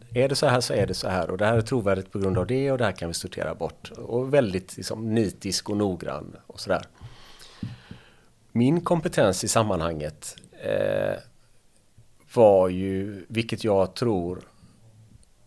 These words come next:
alltså det, den Thomas kompetens, den han har, har ju väldigt många saknat. Framförallt polisutredarna ser man när man tittar i deras utredning.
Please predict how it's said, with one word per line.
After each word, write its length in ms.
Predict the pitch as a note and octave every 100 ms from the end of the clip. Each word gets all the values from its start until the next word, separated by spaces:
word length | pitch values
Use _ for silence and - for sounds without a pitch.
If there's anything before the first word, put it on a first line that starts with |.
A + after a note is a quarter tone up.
| - _ _ _ _ _ _ _
alltså 200 | - -
det, 180 | B2+ C#3
den 260 | C3+ C3 B2
Thomas 380 | - E3+ E3+ -
kompetens, 840 | D#3+ D#3 - F2+ F2 - - - -
den 140 | A#2
han 260 | G#2+ D3 D3+
har, 300 | C3 D#2 - - - - - - - - _ -
har 240 | - G2+
ju 100 | F2+
väldigt 640 | F2 G#2+ F#2 E2 D#2+ -
många 400 | G#2 F#2+ F2+ D#2
saknat. 720 | C#2+ - C#2+ - - - - - _ _
Framförallt 580 | - A2 - G2+ D#2+ -
polisutredarna 840 | G#2+ - F2 - E2 D2 E2 A2+
ser 200 | - G#2+
man 140 | E2
när 60 | E2+
man 100 | F2
tittar 340 | G2+ F#2 E2+
i 40 | F2
deras 220 | F2 -
utredning. 600 | F#2+ - E2+ E2+ F2+ F#2